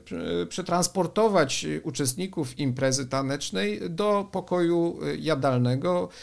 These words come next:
gdzie będzie odbywać się wieczerza.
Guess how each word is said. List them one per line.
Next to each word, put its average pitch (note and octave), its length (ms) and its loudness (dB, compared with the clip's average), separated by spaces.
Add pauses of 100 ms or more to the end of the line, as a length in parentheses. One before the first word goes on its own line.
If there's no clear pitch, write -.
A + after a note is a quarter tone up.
(160)
gdzie D#3+ 460 2
będzie D3 420 0
odbywać B2 420 2
się A#2+ 180 0
wieczerza. A#2+ 560 0